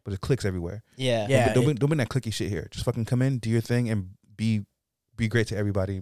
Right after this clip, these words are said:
Speaker 1: It will be great to you. So, the, that, it could work, but I don't know what the, what the, how many comics are here?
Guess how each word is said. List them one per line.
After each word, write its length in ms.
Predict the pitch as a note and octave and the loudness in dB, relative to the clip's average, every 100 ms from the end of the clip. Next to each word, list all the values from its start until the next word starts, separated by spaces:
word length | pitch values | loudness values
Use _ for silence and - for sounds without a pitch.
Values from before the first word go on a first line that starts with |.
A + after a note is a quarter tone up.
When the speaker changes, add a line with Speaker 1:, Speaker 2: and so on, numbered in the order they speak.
| E2+ | -10
Speaker 1:
It 60 | G#2+ | -10
will 100 | G2 | -8
be 100 | G2 | -6
great 200 | G2 F2 | -6 -8
to 120 | F2+ | -8
you. 180 | F2+ G2 _ _ | -12 -14 _ _
So, 320 | F#2+ F2+ - _ _ _ _ _ _ - | -10 -8 -10 _ _ _ _ _ _ 2
the, 160 | B2 D#2 A2+ | 2 2 2
that, 200 | B2+ D3+ | 4 4
it 140 | D3+ - | 0 0
could 200 | E3 C#3+ | 2 4
work, 380 | A#2+ G3 - - _ _ - | 6 4 2 -12 _ _ 0
but 140 | A#2 | 4
I 100 | A#2 | 4
don't 100 | B2+ | 4
know 80 | B2+ | 4
what 120 | A#2+ | 4
the, 100 | A2 G#2 - | 4 2 2
what 200 | A2 G2+ | 0 0
the, 320 | G#2 F#2 - _ _ _ _ _ _ _ - - | 0 0 -4 _ _ _ _ _ _ _ -14 2
how 140 | D#3 | 4
many 160 | A3 G#3+ | 4 2
comics 360 | F#3 F3 - - | 2 2 0 2
are 140 | D#3+ | 2
here? 400 | D#3 F#3 F#2+ - | 2 2 0 -4